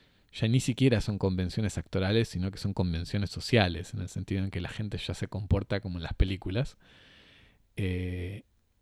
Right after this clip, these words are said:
y que son estas, la convención básicamente del, del naturalismo norteamericano. Y en el, y l-, las películas de Lanthimos nos, nos vuelven, nos dan una especie de cachetazo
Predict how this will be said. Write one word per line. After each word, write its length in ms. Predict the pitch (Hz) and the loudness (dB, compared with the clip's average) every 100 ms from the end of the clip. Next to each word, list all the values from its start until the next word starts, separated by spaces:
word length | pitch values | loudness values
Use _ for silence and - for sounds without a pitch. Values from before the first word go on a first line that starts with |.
| _ - | _ -4
y 60 | |
que 80 | 110 | 2
son 120 | 113 | 6
estas, 180 | 131 131 - | 8 6 4
la 320 | 78 78 92 | -6 -8 -4
convención 420 | 95 95 - 135 | -4 -2 0 4
básicamente 460 | 127 - 107 110 143 | 4 4 0 4 4
del, 220 | 98 95 | 4 0
del 160 | 90 | -4
naturalismo 720 | 90 90 92 92 101 - 98 90 | -2 -2 -2 -2 -2 0 0 0
norteamericano. 880 | 85 - 85 85 107 117 85 87 - _ - - - - | -4 -4 -6 -4 2 2 2 -8 -12 _ -20 -20 -16 -4
Y 80 | |
en 100 | 92 | -2
el, 100 | 98 | -2
y 120 | 98 92 | -2 -4
l-, 580 | 90 92 95 87 90 | -4 -4 -4 -6 -8
las 140 | 92 - | -2 2
películas 380 | 110 107 123 90 | 2 4 4 4
de 60 | |
Lanthimos 520 | 107 98 117 123 131 | 0 0 0 2 2
nos, 220 | 104 87 - | 0 -6 -6
nos 200 | 104 - | -8 -4
vuelven, 680 | 101 107 110 110 110 113 - _ _ _ | 0 4 6 4 2 -2 -10 _ _ _
nos 120 | - 80 | -4 0
dan 100 | 117 | 2
una 80 | 117 | 4
especie 300 | - - 110 | 4 4 2
de 80 | |
cachetazo 1000 | 101 98 - 92 107 104 - 107 98 98 | 2 -2 -2 -2 -2 0 0 0 0 -4